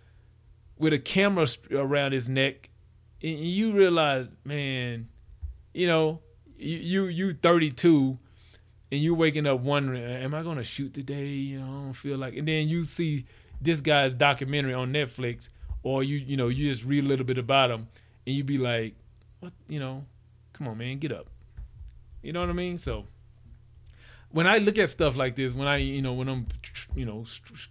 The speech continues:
finding these gal-, gal-, I'm not looking for something to copy. I'm just looking for a little boost, a little inspiration. You know, sometimes you just gotta do that. You know, you just gotta do that.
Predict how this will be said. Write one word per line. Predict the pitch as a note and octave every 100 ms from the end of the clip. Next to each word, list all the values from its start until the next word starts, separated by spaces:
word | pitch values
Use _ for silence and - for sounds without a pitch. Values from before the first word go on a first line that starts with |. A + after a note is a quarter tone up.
| -
finding | - C3+ C3+ C3
these | C3+ B2
gal-, | G#2+ C3 C3
gal-, | B2 C3 C3
I'm | D#3+
not | A3+ F3+
looking | D#3+ D3+
for | A#2+
something | A#2 C3+
to | A2 -
copy. | - E3 - A#2 - - - -
I'm | C#4+
just | D#4+
looking | C#4+ D4+
for | A#3+ C4
a |
little | C4 B3+
boost, | F3+ F#3+ A#3 D3
a |
little | F3+ F#3+
inspiration. | G#3+ G#3 D#3 G#3+ - A#2
You | C3
know, | D3+ E3 F3
sometimes | D#3+ G3 G3+ G3 F#3
you | F3
just | F#3
gotta | F#3+ E3+
do | D3 E3+
that. | B2 G2 - -
You | -
know, | C3+ C3+
you | C#3+
just | D3+ E3+
gotta | D#3 C3
do | B2+ A#2+
that. | F#2